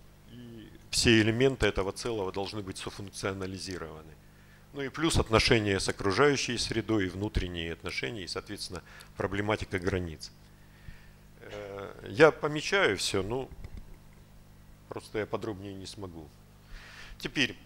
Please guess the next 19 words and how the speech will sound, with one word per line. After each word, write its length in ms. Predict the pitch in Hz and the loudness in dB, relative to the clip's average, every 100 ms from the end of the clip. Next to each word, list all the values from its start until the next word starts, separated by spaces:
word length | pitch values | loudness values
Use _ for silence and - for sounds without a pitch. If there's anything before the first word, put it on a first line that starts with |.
| - - - - - - - - - - - - 101 | -20 -20 -20 -20 -20 -20 -20 -20 -20 -20 -16 -16 2
дальше 320 | 156 196 - 135 | 8 8 6 0
продвинувшись 840 | 131 123 131 151 127 - 123 - | 2 0 0 -4 -4 -6 -6 -6
на 340 | 120 123 117 110 | 0 4 4 2
материал, 800 | 113 117 120 127 127 117 104 - | 2 2 4 8 12 12 10 2
уже 560 | 120 95 117 127 113 - - - - - - - - - - - - - - | 0 6 10 12 10 6 -8 -20 -20 -20 -20 -20 -20 -20 -20 -20 -20 -20 -2
практически 560 | 123 - - - - 107 | 0 2 -2 -4 -2 0
ставший 600 | - - 127 120 - 95 | 4 10 10 10 4 2
или 120 | 92 | 4
ставший, 720 | 90 - 117 107 - 87 82 82 | 2 8 8 8 4 0 -2 -4
а 100 | 95 | 0
дальше 540 | 110 98 - 92 87 - - - - | 2 2 0 -2 -6 -10 -20 -14 0
разру-, 440 | 98 92 107 - | 0 2 0 0
ну, 200 | 123 87 | -2 -4
как 220 | - 85 | -4 -8
бы 180 | 82 87 - | -8 -12 -4
переживший 560 | 110 107 110 92 - 98 | 0 2 0 -4 -8 -8
кризис 480 | - 104 92 90 | -8 -6 -6 -8
институциональности 1200 | 95 90 - 104 - - 95 98 98 92 90 - | -8 -10 -12 -14 -14 -4 -4 -2 -6 -6 -10 -12
западноевропейской, 1200 | 90 98 - 95 98 98 113 - 180 175 - 80 | -8 -8 -8 -10 -6 -4 -4 -6 -6 -6 -4 -6